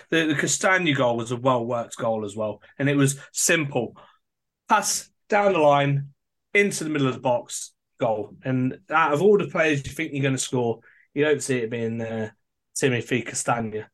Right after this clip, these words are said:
at all. But happy, happy we won.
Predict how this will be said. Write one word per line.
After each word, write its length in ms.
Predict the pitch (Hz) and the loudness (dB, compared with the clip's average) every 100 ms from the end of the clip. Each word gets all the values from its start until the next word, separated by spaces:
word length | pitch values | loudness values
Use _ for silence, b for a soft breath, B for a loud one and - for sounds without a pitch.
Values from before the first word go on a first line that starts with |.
| _ | _
at 180 | 113 - | -14 -8
all. 200 | 110 107 | -8 -8
But 240 | 117 117 - _ _ _ _ _ _ - | -6 -6 -8 _ _ _ _ _ _ -4
happy, 460 | 185 165 185 170 - 165 - - 143 b b _ _ | -2 0 0 0 0 -4 -4 -10 -12 b b _ _
happy 400 | 151 135 143 160 | -2 -2 -4 0
we 160 | 143 135 | 4 6
won. 460 | 135 139 135 135 | 6 4 2 -2